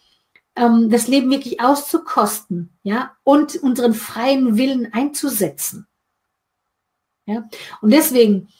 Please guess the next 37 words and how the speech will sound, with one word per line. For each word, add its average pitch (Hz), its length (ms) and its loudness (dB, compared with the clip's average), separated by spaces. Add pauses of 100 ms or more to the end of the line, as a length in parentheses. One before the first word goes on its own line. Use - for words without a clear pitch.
(480)
wenn, 254 460 2
wenn 247 160 2
du 240 100 2
rumeierst, 233 720 2
dann 240 140 0
ist 277 200 -2
dieses, 254 460 -2
ähm, 233 360 0
keine 285 480 0
Wahl 285 340 2
treffen, 202 420 -2
ist 220 220 -6
wirklich 269 360 -2
so, 269 340 -2 (1400)
das 214 180 -6
lähmt 285 360 2
einen, 170 340 -6 (200)
ja, 226 360 -4
es - 260 -6
lähmt. 254 520 0 (840)
Und 202 120 4
wenn 277 140 4
du 330 80 6
eine 285 220 0
Wahl 254 260 4
triffst, - 560 -8 (880)
dann 208 320 -2
hat 269 100 -4
das 240 140 -4
immer 269 180 -4
etwas - 220 -6
mit 214 160 -2
Kraft - 380 -10
und 220 120 0
Macht 240 260 -4
zu - 80 -10
tun. 175 220 -8